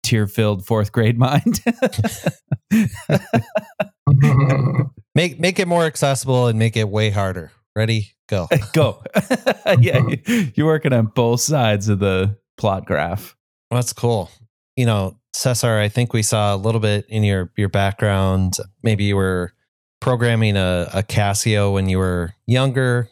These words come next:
Speaker 3: building some games that way. I'm, I'm just curious, gaming at large, how'd you both get introduced and, uh, what was your experience there?
Speaker 2: So I, I used to live in Venezuela, and,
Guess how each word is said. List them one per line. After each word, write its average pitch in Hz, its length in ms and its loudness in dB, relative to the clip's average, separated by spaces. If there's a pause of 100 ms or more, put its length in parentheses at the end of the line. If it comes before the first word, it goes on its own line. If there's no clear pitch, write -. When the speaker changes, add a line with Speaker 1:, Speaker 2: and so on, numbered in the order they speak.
(140)
Speaker 3:
building 107 320 2
some 107 220 0
games 98 360 2
that 92 220 0
way. 92 400 0
I'm, 95 220 -2
I'm 113 160 2
just 117 200 0
curious, 107 600 0
gaming 127 400 0
at 98 120 -2
large, 101 380 -2
how'd 123 160 -4
you 123 80 0
both 117 240 -2
get 107 160 0
introduced 101 640 -2
and, 87 260 -4 (480)
uh, 92 240 0
what 107 140 0
was 104 220 0
your 95 100 2
experience 92 560 0
there? 90 280 0 (180)
Speaker 2:
So 110 580 2
I, 123 200 0
I 135 60 2
used 139 140 2
to 147 80 2
live 143 140 4
in 135 100 2
Venezuela, 110 600 0 (220)
and, 110 360 -2